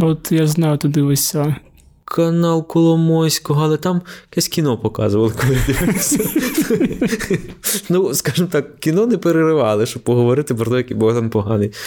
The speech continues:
Speaker 2: Це вже, в принципі, е, щось, та? Ну, і от, е, тобто у відставки Богдана є чисто людський такий вимір, та? Він просто, ну, реально, е, всіх дістав.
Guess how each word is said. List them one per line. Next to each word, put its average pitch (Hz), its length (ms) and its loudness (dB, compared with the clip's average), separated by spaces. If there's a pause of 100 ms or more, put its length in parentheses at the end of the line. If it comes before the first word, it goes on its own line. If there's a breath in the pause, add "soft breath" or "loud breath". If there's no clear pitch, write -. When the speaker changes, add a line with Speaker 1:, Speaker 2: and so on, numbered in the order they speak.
(220 loud breath)
Speaker 2:
Це 139 140 0
вже, 139 180 2
в 139 40 -6
принципі, 120 680 -2
е, 101 500 0
щось, - 400 -2
та? 185 300 -2
Ну, 202 200 2
і 190 120 2
от, 180 200 -2
е, 165 240 2 (240)
тобто 143 220 0
у 147 40 2
відставки 185 440 -2
Богдана 175 360 0
є 151 200 0
чисто 151 320 -2
людський 127 380 -2
такий - 280 -4
вимір, 92 520 -4
та? 175 240 -2
Він 131 200 0
просто, 147 440 -2 (420 loud breath)
ну, 110 260 0
реально, 113 380 0
е, 87 760 -4
всіх 135 300 -4
дістав. - 480 -4